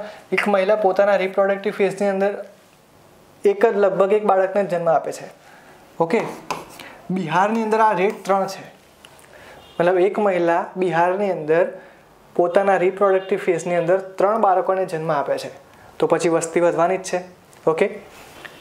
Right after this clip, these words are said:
પછી છે spouse violence, Okay, ઘરેલુ હિંસામાં કર્ણાટક સૌથી વધુ છે,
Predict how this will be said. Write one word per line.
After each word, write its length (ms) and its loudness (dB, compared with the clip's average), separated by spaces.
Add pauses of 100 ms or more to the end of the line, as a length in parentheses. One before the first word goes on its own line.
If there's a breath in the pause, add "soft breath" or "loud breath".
પછી 260 2
છે 440 0
spouse 500 2
violence, 580 2 (300)
Okay, 360 2 (460 loud breath)
ઘરેલુ 460 2
હિંસામાં 640 0
કર્ણાટક 480 2
સૌથી 320 0
વધુ 280 0
છે, 200 -4